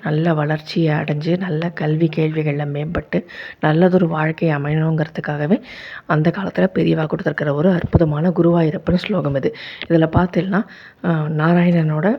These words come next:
அவதாரங்கள் ஒவ்வொன்றையும் சொல்லி சொல்லி, இந்த அவதாரத்துல என் குழந்தைய வந்து இந்த மாதிரி காப்பாத்து அப்படின்னு வரும். ரொம்ப அற்புதமான வரிகளா இருக்கும்.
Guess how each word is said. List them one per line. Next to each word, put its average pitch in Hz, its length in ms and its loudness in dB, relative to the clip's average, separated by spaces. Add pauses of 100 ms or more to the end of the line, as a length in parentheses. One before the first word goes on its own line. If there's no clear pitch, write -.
(120)
அவதாரங்கள் 160 920 0
ஒவ்வொன்றையும் 175 540 2
சொல்லி 156 260 0
சொல்லி, 175 380 0 (300)
இந்த 175 300 4
அவதாரத்துல 175 600 2
என் 156 180 -2
குழந்தைய 160 340 0
வந்து 160 240 -2
இந்த 160 200 0
மாதிரி 160 360 0
காப்பாத்து 165 360 -10
அப்படின்னு 151 300 -2
வரும். 139 240 -4
ரொம்ப 160 240 -2
அற்புதமான 160 500 -2
வரிகளா 151 400 -2
இருக்கும். - 300 -4